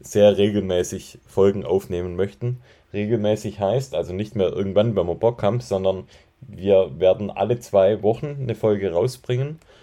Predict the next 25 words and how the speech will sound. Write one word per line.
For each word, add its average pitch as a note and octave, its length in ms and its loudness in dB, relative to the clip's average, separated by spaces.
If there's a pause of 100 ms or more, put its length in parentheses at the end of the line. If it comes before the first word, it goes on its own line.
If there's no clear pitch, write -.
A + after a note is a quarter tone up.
(380)
Und F#2+ 200 -6
wir F#2+ 140 0
werden G2 260 4
die G2 160 -6
immer F#2 280 0
quasi E2+ 680 -4
für D#2+ 220 -8
unsere E2+ 460 -6
Patreons, G#2+ 680 -2
werden F2 260 -2
wir F2 80 -4
die E2 160 -10
spätestens - 640 -4
am E2 100 -8
Sonntagabend F2+ 680 -4
rausbringen, A2+ 680 0 (640)
ähm, E2+ 320 -4 (120)
beziehungsweise E2 560 -6
Sonntagnacht. F2 800 -6 (760)
Und G2 380 2
für F#2 400 0
alle F#2 240 4
anderen A#2 480 2 (160)
dann F#2 340 0 (160)
am, F2 400 -8